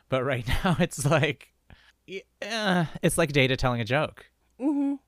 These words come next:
Speaker 1: <laughs> You know?
Speaker 2: Well, Spock does have a sense of humor.
Speaker 1: Yeah.
Speaker 2: <laughs> He does. <laughs> Which is uncommon, and I, I will attribute that to his human side.
Speaker 1: I think he has some of the best jabs,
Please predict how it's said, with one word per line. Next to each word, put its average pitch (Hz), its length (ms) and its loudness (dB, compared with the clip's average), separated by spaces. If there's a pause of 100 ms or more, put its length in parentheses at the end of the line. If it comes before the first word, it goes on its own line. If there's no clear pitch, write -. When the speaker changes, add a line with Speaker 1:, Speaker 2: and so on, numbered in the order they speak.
(140)
Speaker 1:
<laughs> 175 400 -2
You 202 160 -2
know? 208 100 0 (240)
Speaker 2:
Well, 233 360 2 (380)
Spock 359 440 2
does 233 240 2
have 202 160 0
a 180 60 -6
sense 165 280 -10
of 135 100 -18
humor. - 360 -18
Speaker 1:
Yeah. - 180 -6 (100)
Speaker 2:
<laughs> - 80 -14
He 269 140 2
does. 180 600 -4 (180)
<laughs> 269 100 -12 (920)
Which 254 240 -2
is 240 280 -6 (480)
uncommon, 180 760 -4 (140)
and 185 200 -2
I, 185 180 -2
I 185 180 0
will 165 200 -4
attribute 156 420 -10
that 147 280 -8
to 160 200 -8
his 156 440 -10
human 151 380 -10
side. 147 380 -12 (540)
Speaker 1:
I 196 120 -2
think 330 200 -4
he 160 140 0
has 160 160 -2
some 127 180 -4
of 117 80 -4
the 117 60 -2
best 117 480 -8 (460)
jabs, 113 760 -6